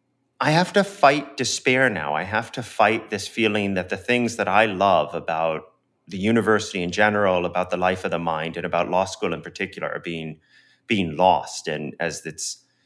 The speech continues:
worst tendencies towards, uh, political orthodoxy and ideological fervor, uh, are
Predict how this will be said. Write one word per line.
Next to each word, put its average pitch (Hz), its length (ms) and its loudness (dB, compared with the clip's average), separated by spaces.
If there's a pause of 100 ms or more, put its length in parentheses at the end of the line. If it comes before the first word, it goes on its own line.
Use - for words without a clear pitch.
(240)
worst - 880 0
tendencies 95 840 0
towards, 85 920 -2 (460)
uh, 73 300 -2
political 113 520 -2
orthodoxy 87 1120 -2 (600)
and - 160 -12 (100)
ideological 90 1200 0 (880)
fervor, 107 760 0 (680)
uh, 80 360 -2 (120)
are 87 460 0